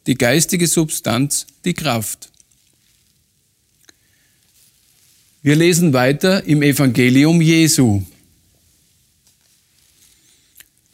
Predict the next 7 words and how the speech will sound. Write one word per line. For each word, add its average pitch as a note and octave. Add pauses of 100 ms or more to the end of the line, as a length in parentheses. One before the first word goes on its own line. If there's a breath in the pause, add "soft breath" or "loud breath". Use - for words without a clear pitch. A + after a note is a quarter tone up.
(240)
Und C#3
da C#3+
sie D#3+
einen C#3+
Lobgesang E3+
gesungen D#3+
hatten, F3+